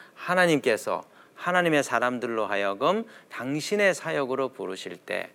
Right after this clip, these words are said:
하나님이 우리와 함께 하신다는, 하나님께서 맡기신 사명이 우리가 볼 때는 강력해 보일지라도 그 일을 능히 다룰 수 있다라고 하는 하나님의 그 확신의 표징을 우리들에게 주셔서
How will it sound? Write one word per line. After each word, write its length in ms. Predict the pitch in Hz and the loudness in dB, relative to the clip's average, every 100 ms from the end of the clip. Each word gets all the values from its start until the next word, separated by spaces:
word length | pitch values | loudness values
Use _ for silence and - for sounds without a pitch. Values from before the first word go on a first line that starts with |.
| _ - - | _ -20 -14
하나님이 380 | - 190 196 190 | -2 0 2 2
우리와 300 | 156 160 151 | 2 2 0
함께 420 | - 226 220 160 | 0 -2 0 0
하신다는, 600 | 117 - 98 90 90 87 - - - | 0 -2 -6 -4 -6 -10 -18 -20 -12
하나님께서 600 | - 202 202 180 185 175 | -2 0 0 0 0 0
맡기신 440 | 160 165 165 147 | 0 0 -2 -4
사명이 720 | 143 101 98 113 104 120 110 85 - - - | -4 -2 -2 -4 -4 -4 -4 -8 -18 -20 -6
우리가 520 | 135 175 175 175 160 | 0 2 4 4 2
볼 180 | 127 123 | 0 -2
때는 460 | - 139 151 156 - - | 0 0 0 -2 -8 -16
강력해 540 | - - 143 185 196 196 | -12 -2 2 2 2 2
보일지라도 840 | 127 120 120 113 101 92 147 208 - - - | 2 -2 -2 -4 -4 0 2 0 -2 -20 -16
그 180 | - 190 | 2 4
일을 340 | 170 160 175 | 4 4 2
능히 380 | 147 175 208 202 | 2 2 4 2
다룰 340 | - 113 143 147 | 0 2 2 2
수 120 | 131 | -2
있다라고 480 | 113 110 101 92 90 | -2 0 2 0 -2
하는 320 | 95 117 131 - - - | -2 -4 -6 -12 -20 -12
하나님의 840 | - 208 214 202 190 190 196 196 - | -2 2 4 4 0 2 0 -2 -12
그 220 | - 143 139 | -2 0 0
확신의 680 | - - - 208 202 196 - - | -4 -10 -4 0 2 0 -4 -16
표징을 580 | - 247 226 208 104 - _ _ _ _ | -8 -4 0 0 0 -4 _ _ _ _
우리들에게 560 | 127 139 127 117 110 110 | -2 0 0 -2 -2 -4
주셔서 680 | 165 170 180 - 202 233 | -4 -2 -2 2 2 2